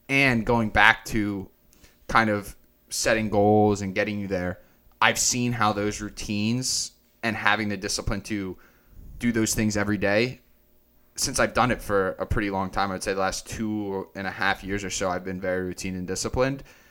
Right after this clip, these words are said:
I've seen how that's gotten me and progressed me, right? So, like, uh, the example I would give you is at work. I feel like I am very confident in that aspect, and I've reached a lot of goals that I think some would say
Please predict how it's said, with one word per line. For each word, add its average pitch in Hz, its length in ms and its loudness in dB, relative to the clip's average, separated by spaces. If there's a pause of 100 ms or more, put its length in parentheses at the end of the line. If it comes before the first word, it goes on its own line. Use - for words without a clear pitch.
(560)
I've 117 140 2
seen 127 220 2
how 117 120 4
that's 95 200 0
gotten 90 360 2
me 87 260 -8
and 95 140 -4
progressed 92 520 -4
me, 67 220 -14 (380)
right? 104 340 2
So, 110 220 4
like, 98 440 -2
uh, 98 180 -2
the 101 160 -4
example 101 400 0
I 95 60 4
would 92 100 -4
give 95 160 -4
you 95 80 -6
is 92 120 -8
at 92 80 -6
work. - 380 -6 (800)
I 120 180 8
feel 120 300 0
like 104 300 0
I 104 180 0
am 104 180 -4
very 101 360 0
confident 98 680 -2
in 95 100 -2
that 92 160 0
aspect, 92 600 -2 (140)
and 104 100 -2
I've 101 160 0
reached 107 500 -2
a 101 60 -4
lot 98 280 2
of 92 100 -8
goals 95 380 -2
that 98 120 0
I 92 100 -2
think 101 360 -6
some 95 280 -4
would 95 140 -6
say 92 360 -2